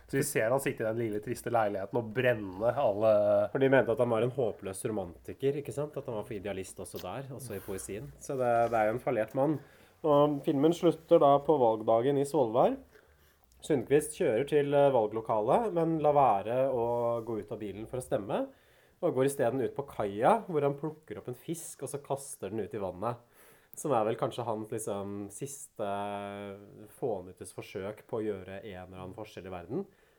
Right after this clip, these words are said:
Speaker 2: Jeg kan i hvert fall redde den jævla fisken her, liksom.
Speaker 1: For den
Speaker 2: Hvis jeg ikke klarte
Speaker 1: spreller i kassa si, og den
Speaker 2: <laughs>
Speaker 1: er nesten døende, akkurat sånn som meg.
Speaker 2: Selv hvis jeg ikke klarte å lage et sosialistisk samfunn,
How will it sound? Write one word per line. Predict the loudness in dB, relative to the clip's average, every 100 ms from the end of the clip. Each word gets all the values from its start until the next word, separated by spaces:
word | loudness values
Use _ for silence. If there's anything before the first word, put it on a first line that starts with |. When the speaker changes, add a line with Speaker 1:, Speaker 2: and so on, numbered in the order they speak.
| -10
Speaker 2:
Jeg | -6
kan |
i | -6
hvert | -4
fall | -4 -4
redde | -4 -6 -6
den | -6
jævla | -8 -10 -14
fisken | -14 -12 -10 -8
her, | -8
liksom. | -6 -6 2
Speaker 1:
For | 4
den | 4
Speaker 2:
Hvis | 4 6
jeg | 6
ikke | 8
klarte | 8 8
Speaker 1:
spreller | 6 6 6 4
i | 4
kassa | 2 4 4 4
si, | 6
og | 4 6
den | 6
Speaker 2:
<laughs> | 6
Speaker 1:
er | 2
nesten | 0 -4 -4 2
døende, | 4 4 2 2 0 2
akkurat | 0 0 0
sånn | 0
som | -2 -2
meg. | -2 -4 -14 -6
Speaker 2:
Selv | 0 2
hvis | 8
jeg | 8 8
ikke |
klarte | 6 6
å |
lage | 6 6
et | 2
sosialistisk | -2 -4 -4 -6 -2
samfunn, | -2 -2 0 0